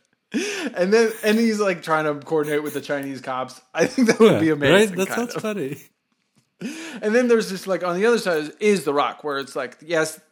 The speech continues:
Speaker 1: the comedy is there, but it's more action. And with Hart, it's like, yes, the action is there, but it's much more comedy. So I think
Speaker 2: Mm-hmm.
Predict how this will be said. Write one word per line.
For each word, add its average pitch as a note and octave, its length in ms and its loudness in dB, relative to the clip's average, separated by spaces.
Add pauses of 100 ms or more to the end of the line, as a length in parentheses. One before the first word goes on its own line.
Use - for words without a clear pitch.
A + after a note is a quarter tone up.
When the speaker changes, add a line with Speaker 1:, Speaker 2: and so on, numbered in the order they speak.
(580)
Speaker 1:
the D3 100 -10
comedy D#3+ 400 -2
is C3 140 -4
there, C3 240 -2
but B2 140 -6
it's A#2+ 100 -12
more A#2+ 180 -4
action. A2 400 -10
And A#2 140 -16
with A#2 160 -16 (140)
Hart, C3+ 420 -4
it's C3 160 -14
like, A#2 160 -12
yes, D3 260 -4
the - 140 -12
action B2+ 340 -8
is A#2+ 120 -10
there, A2 180 -8
but A2 140 -12
it's A2+ 120 -18
much A#2 160 -12
more G#2 140 -14
comedy. - 380 -18 (380)
So F#3+ 60 -4
I G3 60 4
think A#3 180 -2
Speaker 2:
Mm-hmm. E3 100 -10